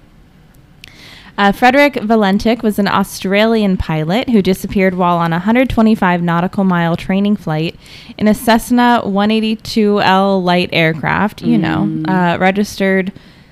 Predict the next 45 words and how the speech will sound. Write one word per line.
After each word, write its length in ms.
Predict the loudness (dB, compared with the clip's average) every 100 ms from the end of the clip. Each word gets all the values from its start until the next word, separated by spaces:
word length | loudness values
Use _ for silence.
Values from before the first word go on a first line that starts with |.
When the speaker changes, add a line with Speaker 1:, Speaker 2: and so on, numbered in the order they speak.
| -20 -20 -14
Speaker 1:
V 320 | -6 -2 0
H 340 | 0 0 -2 -2
D 180 | 0 0
S 200 | -2 -4
J. 280 | -2 -2
Is 80 | -2
that, 80 | -2
like, 140 | 0 -2
it's 100 | -2
a 60 |
license 500 | -4 -4 -2 0 -2
plate? 320 | -2 -4 -4 -6
Why 140 | 2 4
would 120 | 6
I 80 | 4
need 160 | 4
to 80 | 4
know 180 | 4 2
that? 100 | 2
Speaker 2:
Yeah, 120 | 0
we 120 | 2
don't 140 | 2 2
need 160 | 0
to 120 | -2 -4
Speaker 1:
I 40 |
Speaker 2:
know 60 | -2
Speaker 1:
don't 80 | -2
Speaker 2:
any 100 | -2
Speaker 1:
need 40 |
to 40 | -2
Speaker 2:
of 40 |
Speaker 1:
know 60 | 0
Speaker 2:
that. 200 | 0 -2
Speaker 1:
that. 60 | -4
Speaker 2:
I 40 |
think 240 | 0 0
that 140 | 0 0
I 100 | 0
know 160 | -2
this 180 | -4 -6
story, 440 | -6 -8 -6 -8 -8
though. 280 | -10 -10 -10
Speaker 1:
Yeah, 300 | -8 -8 -10 -16 -20 -8
it's 300 | -6 -6 -12
good. 260 | -10 -10